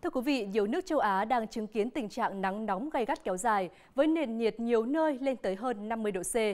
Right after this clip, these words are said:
Sóng nhiệt mạnh ngay từ đầu mùa nắng nóng đã và đang ảnh hưởng lớn đến sức khỏe và cuộc sống của hàng triệu người dân, buộc các trường học phải đóng cửa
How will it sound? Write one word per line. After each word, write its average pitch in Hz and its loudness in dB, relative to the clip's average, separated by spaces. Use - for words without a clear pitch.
Sóng 254 0
nhiệt 294 0
mạnh 208 -4
ngay 269 0
từ 214 -4
đầu 190 0
mùa 190 2
nắng 190 -4
nóng 202 0
đã 349 2
và 214 -2
đang 208 0
ảnh 202 -4
hưởng 185 -2
lớn 208 0
đến 226 2
sức 359 -8
khỏe 220 0
và 190 -8
cuộc 240 -4
sống 220 -2
của 247 0
hàng 190 -4
triệu 208 -4
người 190 -4
dân, 220 2
buộc 302 0
các 392 -2
trường 254 -6
học 202 -6
phải 208 -2
đóng 202 -2
cửa 247 0